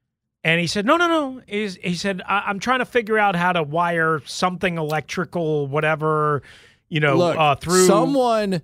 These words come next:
Speaker 2: someone not having an idea of how to le-, electrically wire something
Speaker 1: is a little
Speaker 2: is
Speaker 1: n-,
Speaker 2: concerning
Speaker 1: nerve-wracking,
Speaker 2: to
Speaker 1: yeah.
Speaker 2: me, especially when I see a fire alarm going off.
Speaker 1: Well, a-, again, but maybe whatever he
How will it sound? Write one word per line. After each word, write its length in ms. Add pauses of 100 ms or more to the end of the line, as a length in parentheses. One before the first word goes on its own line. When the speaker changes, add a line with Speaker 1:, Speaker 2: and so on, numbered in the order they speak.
(300)
Speaker 2:
someone 1040
not 340
having 500
an 80
idea 460
of 100
how 140
to 100
le-, 360
electrically 680
wire 460
something 580
Speaker 1:
is 140
a 60
little 280
Speaker 2:
is 160
Speaker 1:
n-, 40 (180)
Speaker 2:
concerning 520
Speaker 1:
nerve-wracking, 120
Speaker 2:
to 100
Speaker 1:
yeah. 200
Speaker 2:
me, 180
especially 420
when 120
I 80
see 180
a 80
fire 440
alarm 320
going 240
off. 120
Speaker 1:
Well, 280
a-, 180
again, 440
but 220
maybe 680
whatever 520
he 420